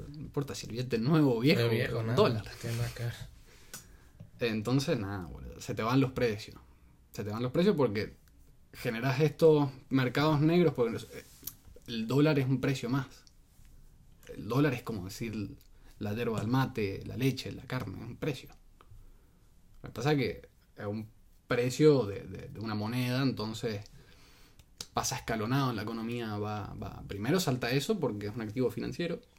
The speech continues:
Speaker 2: Sí.
Speaker 1: Después te vienen los granos, la soja, todo eso, lo-, las materias primas.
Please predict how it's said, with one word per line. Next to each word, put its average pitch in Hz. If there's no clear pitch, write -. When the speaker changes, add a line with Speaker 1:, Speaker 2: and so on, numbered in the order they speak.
Speaker 2:
Sí. -
Speaker 1:
Después -
te 117
vienen 110
los 120
granos, 135
la 113
soja, 127
todo 123
eso, 127
lo-, -
las 117
materias 135
primas. 185